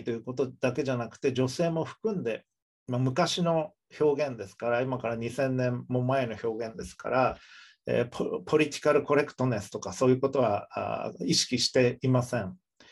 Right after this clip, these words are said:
えー、女性は、あー、人数数える時も含めてなかったとか、そういう時代ですので、兄弟という言葉が用いられてるんですけど、日本語ではひらがなで書くこと、書くことによって、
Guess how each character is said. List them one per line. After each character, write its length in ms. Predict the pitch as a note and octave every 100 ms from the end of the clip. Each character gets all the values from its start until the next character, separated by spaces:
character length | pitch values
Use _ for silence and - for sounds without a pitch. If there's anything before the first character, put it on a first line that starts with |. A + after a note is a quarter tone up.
| - - -
え 100 | A#2
ー、 60 | A2+
女 160 | C3+
性 260 | C3 D3+ D3
は、 400 | D#3 D#3+ A#2 -
あ 300 | A#2+ A2+ A2 C3+
ー、 40 |
人 180 | C#3+ C3+
数 60 | A#2+
数 260 | C3 B2+
え 40 | C3
る 100 | B2
時 180 | -
も 340 | C3 C3 A2+ - A#2+
含 240 | - - C#3+
め 80 | B2+
て 100 | A#2
な 120 | B2
か 120 | A#2+
っ 60 | G#2+
た 140 | F2
と 80 | -
か、 120 | -
そ 160 | - C#3
う 60 |
い 240 | C3 B2+ B2
う 40 |
時 160 | A#2+ C3
代 220 | A#2 A2+
で 100 | A2+
す 180 | - A2+
の 100 | G#2
で、 340 | C3+ B2 - - -
兄 140 | -
弟 200 | B2+ A2+
と 40 | G2+
い 40 |
う 60 | G2 F#2+ -
言 200 | F#2+ G#2+
葉 80 |
が 100 | G2 G2
用 100 | A2
い 220 | - C3
ら 120 | B2
れ 100 | A2+
て 120 | -
る 140 | A2 G2+
ん 40 |
で 120 | G#2
す 100 | F#2+
け 100 | -
ど、 140 | B2 A#2+
日 100 | B2+
本 180 | D3 C3+
語 100 | C#3
で 60 |
は 80 | A#2
ひ 160 | - C3
ら 60 |
が 120 | C3
な 120 | A#2+ G#2
で 80 | G2
書 100 | A#2+
く 100 | B2
こ 140 | -
と、 80 | - -
書 120 | D3
く 60 | -
こ 140 | -
と 120 | - A2
に 100 | F#2+
よ 120 | F#2+
っ 40 |
て、 300 | - D#3+ C#3+